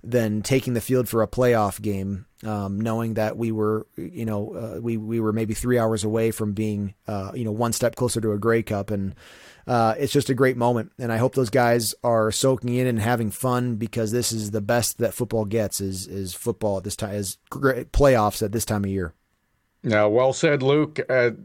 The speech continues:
Speaker 2: can't wait for the game. The pregame show begins at noon, and, uh, we'll have the call. Myself, R J Broadhead, and Luke Tasker on the Ticats Audio Network. One o'clock is kickoff. You are all set for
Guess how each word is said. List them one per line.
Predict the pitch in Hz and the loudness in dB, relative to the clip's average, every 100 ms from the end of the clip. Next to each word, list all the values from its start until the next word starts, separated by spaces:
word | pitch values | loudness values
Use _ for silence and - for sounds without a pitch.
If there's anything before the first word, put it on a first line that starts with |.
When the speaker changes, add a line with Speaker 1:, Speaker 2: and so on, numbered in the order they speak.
| - - - | -20 -20 0
Speaker 2:
can't | 156 190 | 2 4
wait | 165 156 151 | 4 2 2
for | 143 | 2
the | 117 | 4
game. | 120 123 123 131 - | 6 6 4 0 -6
The | 113 110 104 92 | 2 4 4 2
pregame | - 214 165 156 147 | 0 2 4 4 4
show | 123 160 143 147 | 2 4 4 4
begins | 139 123 131 131 131 131 120 - - - _ _ _ | 4 2 4 4 2 0 -2 -8 -18 -20 _ _ _
at | 127 113 - | 2 2 2
noon, | 123 156 190 202 202 202 175 - | 4 6 6 4 4 4 2 -2
and, | 139 127 127 | 2 4 4
uh, | 120 117 117 - | 4 4 2 0
we'll | 107 123 131 | 2 4 4
have | 143 | 4
the | 135 | 2
call. | 131 151 151 175 | 2 4 4 4
Myself, | 147 190 185 151 147 | 4 2 4 2 4
R | 143 139 | 4 4
J | 139 131 | 4 4
Broadhead, | 127 135 135 131 | 4 4 4 0
and | 113 | -2
Luke | 120 147 | -6 -4
Tasker | - 135 135 - 147 143 135 | 0 2 2 2 2 2 0
on | 113 104 | 0 0
the | 92 | -2
Ticats | - 160 160 151 147 156 | 2 2 2 2 2 4
Audio | 139 135 135 | 2 2 2
Network. | 127 - 139 135 | 2 2 0 0
One | 110 101 143 170 | -4 -2 2 2
o'clock | - 151 139 135 - - - _ | 2 2 4 2 -4 -20 -20 _
is | 117 104 87 | 0 0 0
kickoff. | - 175 165 165 160 165 | 0 2 4 4 4 2
You | 139 151 165 | 2 2 4
are | 123 123 | 4 4
all | - 143 151 151 | 4 4 4 2
set | - - 175 190 - | 0 0 2 2 -2
for | - 147 156 147 139 | -4 2 4 6 4